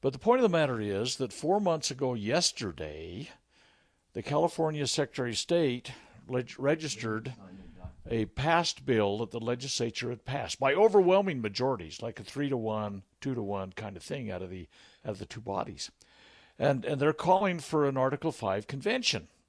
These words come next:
or, you know, they call 'em, uh, s-, you know, these, they call 'em a number of different things. Any convention we have is the same outcome. Anyway, this, uh,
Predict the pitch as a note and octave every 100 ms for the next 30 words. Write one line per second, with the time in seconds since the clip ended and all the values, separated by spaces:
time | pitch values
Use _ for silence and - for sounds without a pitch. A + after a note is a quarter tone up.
0 | - A2 F#2+ A#2 F2 F2+ - C3 G2 F#2
1 | _ - - - _ - G#2 - - -
2 | B2+ A2 B2+ A2 - - D#3+ D3+ G3 D#3+
3 | A#2 G#2 F#2 F#2+ F2+ F#2 G#2 - D#2 -
4 | F3 E3 C#3 B2 A#2+ - G2+ F#2+ F2+ F2+
5 | F2+ F#2+ - A#2 F2+ F2+ D2+ - A2+ -
6 | - - - - - F3 A3+ A3+ A2 C#2+
7 | - _ _ _ _ _ _ _ - F#3
8 | - - _ -